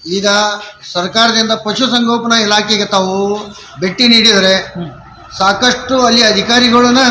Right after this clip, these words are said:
Speaker 1: ತಮಗೆ ಮಾಹಿತಿ ಕೊಡ್ತಾರೆ. ಯಾಕಂದ್ರೆ ಸರ್ಕಾರ ಪಶುಸಂಗೋಪನಾ ಕ-, ಇಲಾಖೆಯಿಂದ ಸಾಕಷ್ಟು ಅವ-, ಇದು ಕೇಂದ್ರ ಸರ್ಕಾರನೂ ಮಾಡಿದೆ,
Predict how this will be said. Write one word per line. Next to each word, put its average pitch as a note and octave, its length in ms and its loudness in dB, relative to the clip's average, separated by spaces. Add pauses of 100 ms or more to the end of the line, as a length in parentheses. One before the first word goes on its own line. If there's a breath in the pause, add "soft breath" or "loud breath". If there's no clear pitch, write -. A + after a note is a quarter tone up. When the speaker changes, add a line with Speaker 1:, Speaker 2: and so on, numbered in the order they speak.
(100)
Speaker 1:
ತಮಗೆ A#3 220 -2
ಮಾಹಿತಿ G3+ 260 0
ಕೊಡ್ತಾರೆ. A3 300 -2
ಯಾಕಂದ್ರೆ A3 380 0 (540)
ಸರ್ಕಾರ A#3+ 440 2 (1080)
ಪಶುಸಂಗೋಪನಾ A#3 760 -2
ಕ-, A#3 320 0
ಇಲಾಖೆಯಿಂದ A#3 640 0
ಸಾಕಷ್ಟು B3+ 500 0
ಅವ-, A#3 340 2
ಇದು G#3+ 320 -6
ಕೇಂದ್ರ A3+ 240 -2
ಸರ್ಕಾರನೂ A#3 440 -2
ಮಾಡಿದೆ, A#3+ 340 2